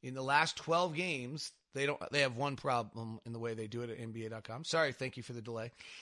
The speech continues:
Uh, so we went from sixty-three percent to sixty-seven percent. The, our short mid-range shots, so paint non-restricted area, teams have gone from making thirty-eight to forty-two percent.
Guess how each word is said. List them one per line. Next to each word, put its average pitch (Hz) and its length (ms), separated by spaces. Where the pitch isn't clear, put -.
Uh, 147 300
so 185 140
we 180 120
went 208 240
from 170 320
sixty-three 247 880
percent 180 460
to 160 80
sixty-seven 143 680
percent. 107 260
The, 185 500
our 170 200
short - 560
mid-range 202 540
shots, 143 320
so 135 80
paint 240 540
non-restricted 180 760
area, 110 340
teams 214 280
have 180 100
gone 190 220
from 185 120
making 156 300
thirty-eight 220 880
to 165 80
forty-two 165 580
percent. 117 380